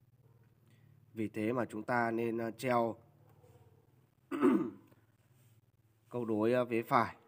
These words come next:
đó là Tổ tông công đức và vế trái là Tử Hiếu.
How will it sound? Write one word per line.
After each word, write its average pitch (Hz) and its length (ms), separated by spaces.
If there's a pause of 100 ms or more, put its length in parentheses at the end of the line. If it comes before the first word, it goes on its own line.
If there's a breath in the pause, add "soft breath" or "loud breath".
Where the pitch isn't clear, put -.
đó 98 200
là 120 80
Tổ - 300
tông 113 200
công 117 200
đức 175 140 (240)
và 95 140
vế 101 160
trái 107 280
là 117 100
Tử 104 220
Hiếu. 107 380